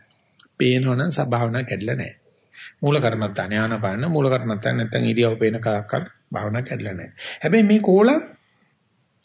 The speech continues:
මේ හිතවිලි, වේදනා, සද්ද ගොජ්ජ දානවා. වෙනදාට වඩා ලොකු වෙලා පේනවා. එතකොට යෝගාවචර දැනගන්න මේක දැක්කට ඒ, ඒ කූඹි නලියන වගේ දැනෙනවා.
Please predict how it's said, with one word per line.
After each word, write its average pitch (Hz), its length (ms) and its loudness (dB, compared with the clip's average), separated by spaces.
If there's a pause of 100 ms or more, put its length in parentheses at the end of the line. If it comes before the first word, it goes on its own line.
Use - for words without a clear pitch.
මේ 156 180 0
හිතවිලි, 135 480 2
වේදනා, 139 460 2
සද්ද 147 340 0 (440)
ගොජ්ජ 139 300 0 (100)
දානවා. 117 400 -2 (280)
වෙනදාට 151 360 2
වඩා 160 320 2
ලොකු 208 280 2
වෙලා 208 240 4
පේනවා. 117 380 0
එතකොට 170 340 0
යෝගාවචර 151 600 2
දැනගන්න 151 400 2
මේක 180 180 2 (120)
දැක්කට 123 640 -2
ඒ, 87 320 0 (1400)
ඒ 101 460 0 (920)
කූඹි 123 260 2
නලියන 113 340 2
වගේ 117 300 2
දැනෙනවා. 92 680 0